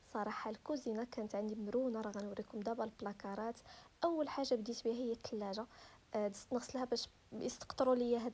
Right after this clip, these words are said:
ال-، هادو ديال الثلاجه، ما عرفت شنو كيسميوهم. <laughs> المهم غسلتهم كامل اختي بالصابون وجافيل وكل شيء، وغنحطهم في البالكون. كل شيء الشبكه ديال الموعن خرجتها للبالكون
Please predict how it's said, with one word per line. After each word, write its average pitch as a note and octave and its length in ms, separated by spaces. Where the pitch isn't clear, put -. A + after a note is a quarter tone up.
ال-، G#3 760
هادو G#4 220
ديال B3 140
الثلاجه، G#3+ 640
ما A3 300
عرفت G#3+ 140
شنو - 140
كيسميوهم. G#3 640
<laughs> C#4 80
المهم B3 180
غسلتهم A#3 380
كامل A#3+ 440
اختي A#3+ 320
بالصابون A#3 680
وجافيل A3 680
وكل G#3+ 280
شيء، C#4 160
وغنحطهم G#3+ 800
في B3 100
البالكون. A3+ 640
كل C#4+ 160
شيء A#3 360
الشبكه A#3+ 380
ديال A#3+ 160
الموعن A#3+ 320
خرجتها A#3 440
للبالكون G#3+ 520